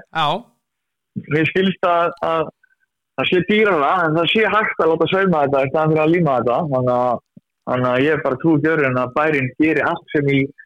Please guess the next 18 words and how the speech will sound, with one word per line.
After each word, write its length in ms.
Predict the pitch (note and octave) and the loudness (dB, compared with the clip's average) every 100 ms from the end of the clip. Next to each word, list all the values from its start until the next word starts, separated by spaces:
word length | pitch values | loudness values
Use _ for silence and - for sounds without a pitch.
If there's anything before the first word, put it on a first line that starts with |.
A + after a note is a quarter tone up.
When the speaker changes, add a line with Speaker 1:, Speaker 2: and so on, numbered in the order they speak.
| - | -6
Speaker 2:
þeirra 280 | D#3 E3+ D#3 | -2 0 0
valdi 240 | D3+ C#3+ | -2 -4
stendur, 320 | D#3+ E3+ B2+ | -4 -2 -2
bara 160 | B2 B2+ | -2 -4
til 60 | C3+ | -2
að 80 | |
klára 260 | F3 G#3+ B2 | 0 0 -2
þetta. 200 | G2+ A#2 | -4 -8
Speaker 1:
Já, 180 | E3+ C#3 A2 | -10 -10 -10
verður 240 | B2 D#3 | -8 -4
hann 200 | D#3 E3+ | -4 -4
upphitaður? 580 | G3+ G3+ A#3 B3 B3+ A#3+ - _ _ _ _ _ _ _ _ _ _ _ _ _ _ _ _ _ _ _ _ _ _ _ C#3 | -4 -4 -6 -2 -2 -4 -10 _ _ _ _ _ _ _ _ _ _ _ _ _ _ _ _ _ _ _ _ _ _ _ -2
Speaker 2:
Uh, 460 | C#3 C#3 C#3+ C#3+ - _ _ _ - | 0 2 2 0 -2 _ _ _ -8
það 220 | C#3+ D3 | -2 0
verða 200 | F3 G#3 | 2 2
lagnir 440 | G3+ B3 B3+ A#3+ A3+ | 2 0 0 0 2
í 120 | B3 | 2
honum, 380 | A3+ E3 F3+ | 2 2 0